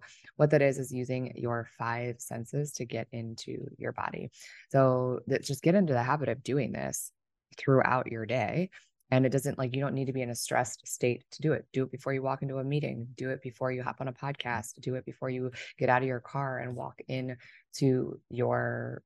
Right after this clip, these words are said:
family. I don't know. Anybody else like to sit in their car before they go in 'cause they're like, "Oh my gosh, I don't wanna go inside." <laughs> I thought I was the only one that did that until that started trending on social media too. And I was like, "Oh, I'm not alone." <laughs> Um, but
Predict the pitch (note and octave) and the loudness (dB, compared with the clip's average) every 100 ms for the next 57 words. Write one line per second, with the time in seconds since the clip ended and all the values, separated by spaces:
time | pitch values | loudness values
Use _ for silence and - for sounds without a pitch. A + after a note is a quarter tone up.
0 | - D#3 D#3 B2+ A#2+ A#2 A#2 A#2+ A#2 A#2+ | 2 6 6 4 2 0 -2 -2 -2 -6
1 | _ _ A#2+ B2 B2 B2 B2 B2+ A#2+ B2 | _ _ 0 2 2 0 0 -4 -4 -6
2 | - B2 A#2+ A#2+ B2 A#2+ A#2+ B2 B2 B2 | -4 -4 -2 -2 -2 -4 -4 -2 -2 -2
3 | C3 A#2+ A#2+ A#2+ A#2 A#2 A#2 - C3 A#2+ | -4 -2 -2 -4 -8 -8 -10 -8 -8 -6
4 | A#2+ A#2 A2+ B2 C#3 - - - - D3 | -6 -8 -6 -6 -6 -12 -20 -12 2 4
5 | - - - A#3 - - G3+ G3+ C4+ - | 4 0 4 4 4 -2 0 4 2 6
6 | - - - - - - D#3 E3 E3 D#3 | 4 4 0 0 -4 -2 6 8 8 6
7 | D3+ D3 C#3 C3+ B2 A#2+ C#3 C#3+ B2+ B2+ | 2 2 0 0 -2 2 2 2 0 -2
8 | - C#3 C3+ - C#3+ C#3+ C#3+ C#3+ C#3+ C#3+ | 4 4 4 2 -2 -2 -2 -2 -2 -2
9 | C#3+ C#3+ C#3+ C#3 B2+ B2 C#3 - F#4 D#4+ | 0 0 0 0 0 2 0 -2 -6 -6
10 | F#3+ - - C#4 C#4 C4+ C#4 C#4 G3 F3 | -8 -12 -8 -2 0 0 -2 0 2 2
11 | - - - - D3 G#3+ G3+ - D#4 - | 0 -12 0 2 8 8 8 6 4 6
12 | D4+ - - - - - _ - G3+ | 0 2 -6 -6 -8 -20 _ 12 12